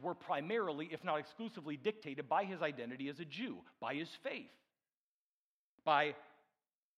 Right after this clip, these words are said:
by the fact that he was one of God's chosen people. And, and, and later on, the same we're gonna see goes for Esther at her moment of greatest crisis, at her, at her most pivotal decision she's ever going to make. The decisions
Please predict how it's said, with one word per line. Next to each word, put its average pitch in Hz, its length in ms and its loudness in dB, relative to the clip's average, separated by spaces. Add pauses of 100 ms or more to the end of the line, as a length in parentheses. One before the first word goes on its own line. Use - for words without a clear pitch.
(500)
by 151 60 2
the 147 80 -2
fact 202 300 4
that 170 80 -4
he 190 60 -2
was 160 140 -2
one 165 160 2
of 156 100 -4
God's 139 340 0
chosen 135 460 -4
people. 139 360 -4
And, 135 80 -4 (140)
and, 170 200 6
and 180 200 4
later 214 280 6
on, 185 140 6
the 180 80 0
same 196 200 2
we're 208 120 6
gonna 208 120 4
see 269 200 2
goes 190 260 4
for 208 200 2
Esther 226 340 4 (160)
at 185 80 2
her 190 60 6
moment 190 280 6
of 147 60 0 (240)
greatest 277 480 6
crisis, - 800 -6 (260)
at 214 80 12
her, 214 100 10 (140)
at 220 80 12
her 214 60 12
most 185 240 2 (180)
pivotal 302 500 6 (220)
decision 208 460 2
she's 190 240 -4 (160)
ever 277 240 10
going 247 320 6
to 226 120 0
make. 220 220 4 (220)
The 185 80 -2
decisions 262 760 2